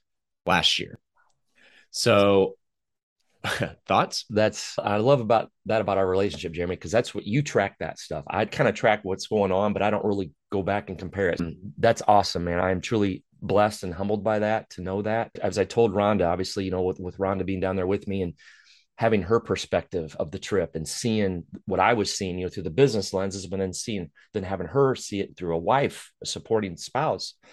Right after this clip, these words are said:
Speaker 1: Hmm.
Speaker 2: you know, it just feels like the resources, the tools that I now have in my practice that I did not have in my practice before you and I started working together. And that's what really, what it's all about. I mean, it, I'm, I'm able now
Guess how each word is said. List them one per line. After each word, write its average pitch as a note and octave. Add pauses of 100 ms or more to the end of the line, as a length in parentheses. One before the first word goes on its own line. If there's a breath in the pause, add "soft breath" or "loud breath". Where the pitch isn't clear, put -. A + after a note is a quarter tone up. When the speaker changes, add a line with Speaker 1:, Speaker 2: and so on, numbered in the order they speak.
(140 loud breath)
Speaker 1:
Hmm. F#2
Speaker 2:
you D#2
know, G2+
it F#2+
just G#2
feels A#2
like G#2 (180)
the G2
resources, F#2+
the F#2+
tools F#2
that F#2 (140)
I F#2+
now G#2+
have G#2
in G2
my F2+
practice G#2
that F#2
I F#2
did F#2
not G2+
have A#2
in F#2
my E2
practice - (420)
before G2
you F#2
and F2+
I F2
started E2+
working E2+
together. D#2+
And E2
that's -
what A#2
really, A2+
what G#2
it's G2+
all G2+
about. G2
I E2+
mean, F#2+
it, G2
I'm, G2+
I'm G2
able G#2
now G#2